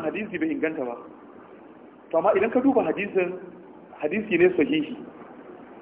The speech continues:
An gane, idan mutum ya duba ka'ida na malaman hadisi, sannan bayan ingancinsa kuma an samu hadisai da asarai da suka goyi bayan shi. Wanda ko da ka tunkuɗe wannan hadisin,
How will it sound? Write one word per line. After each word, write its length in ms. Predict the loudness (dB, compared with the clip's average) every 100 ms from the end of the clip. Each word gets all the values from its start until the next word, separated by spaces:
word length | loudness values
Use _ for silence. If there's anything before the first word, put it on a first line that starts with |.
| -20 -12 -2
An 80 | 4
gane, 220 | 4 4 -2 -6 -2
idan 180 | 2 2
mutum 180 | 4
ya 60 | 4
duba 220 | 4 -2 2
ka'ida 420 | 2 4 4 2
na 80 | 4
malaman 360 | 2 4 0 -2
hadisi, 260 | -4 -6 -10 -16 -20 -20 -18 -4
sannan 260 | -2 0 6
bayan 240 | 6 6 0
ingancinsa 480 | 0 0 0 -2 0
kuma 220 | 0 0 -2 -14 -20 -8 -4
an 160 | -2 4
samu 280 | 4 4 2
hadisai 480 | 2 2 0 0 0 -4 -10 -14 -6
da 80 | 0 2
asarai 380 | 4 6 6 4 -4
da 80 | -6
suka 140 | 0 0
goyi 220 | 2 2
bayan 200 | 2 0
shi. 120 | -8 -16 -20 -20 -20 -20 -20 -20 -20 -20 -10
Wanda 200 | -6 -2
ko 240 | 4 6 8
da 160 | 6
ka 160 | 6 0 0
tunkuɗe 320 | -6 -2 4
wannan 300 | 4 4 -2
hadisin, 380 | -4 -6 -8 -12